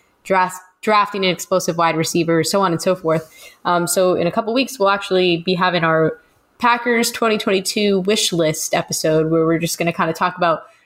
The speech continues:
our wishes and what we want. Um, totally inspired from that question. So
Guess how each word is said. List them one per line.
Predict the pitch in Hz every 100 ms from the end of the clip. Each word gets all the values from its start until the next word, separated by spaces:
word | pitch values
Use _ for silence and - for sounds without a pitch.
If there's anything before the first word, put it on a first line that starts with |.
| _ _ -
our | 226 220
wishes | 202 196 196 180
and | 180
what | 185 180
we |
want. | 170 196 202 180 165
Um, | 175 170 170
totally | 165 - 269 294 277
inspired | 269 - 180 - 208 185
from | - 190
that | 202 -
question. | 262 277 - 156 151
So | - - 175 165 165